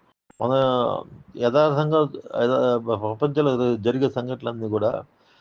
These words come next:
వెనకల సంఘటనల ఆధారంగా మనం బేరీజు వేయకుండా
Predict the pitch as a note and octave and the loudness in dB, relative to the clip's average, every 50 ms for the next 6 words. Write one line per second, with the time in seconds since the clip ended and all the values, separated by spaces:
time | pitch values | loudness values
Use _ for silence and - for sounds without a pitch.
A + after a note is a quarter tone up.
0 | _ _ _ _ - - G#2 A2+ A#2+ C3 D3+ D3+ E3 D#3 C#3 C3 C#3 C#3+ D3 D3+ | _ _ _ _ -6 -2 0 2 2 2 2 2 2 2 2 2 0 2 0 0
1 | D3+ D3 C#3+ C#3 C#3 C#3 C#3 C#3 C#3 C3+ C#3 C3+ C3+ C3+ C3+ C3+ C3+ C3 C3 C3 | 0 0 2 2 4 4 4 4 4 2 0 0 0 0 2 4 4 2 2 0
2 | C3 C3 C3 C3 C3 B2+ B2+ B2+ B2+ C3 C3 C3+ C3 C3 B2 A#2 A#2+ A#2 A2+ G#2 | -2 -2 -2 -2 -4 -4 -6 -6 -2 0 0 2 2 0 0 0 0 0 0 -2
3 | A2+ A2 G#2 G#2 A2+ C3 D3+ | -4 -4 0 0 0 0 0